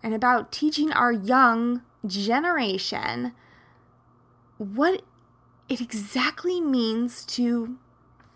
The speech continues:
basically do something from your heart. You're not gonna wanna miss one second of this podcast, and plus, it's pretty exciting.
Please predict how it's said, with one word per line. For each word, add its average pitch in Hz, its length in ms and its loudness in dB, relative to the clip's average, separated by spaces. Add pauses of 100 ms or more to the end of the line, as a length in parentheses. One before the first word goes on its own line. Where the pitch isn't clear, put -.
(680)
basically 349 680 -4 (560)
do 339 100 0
something 370 540 -2
from 285 180 -4
your 262 140 -6
heart. - 480 -8 (1800)
You're 247 120 2
not 302 120 4
gonna 339 160 4
wanna 285 180 4
miss 240 220 0
one 311 600 0
second 311 460 -2
of 226 80 -2
this 214 180 -6
podcast, 190 840 -8
and 233 100 -4
plus, 311 260 -2
it's 202 120 -10
pretty - 340 -8
exciting. 208 720 -2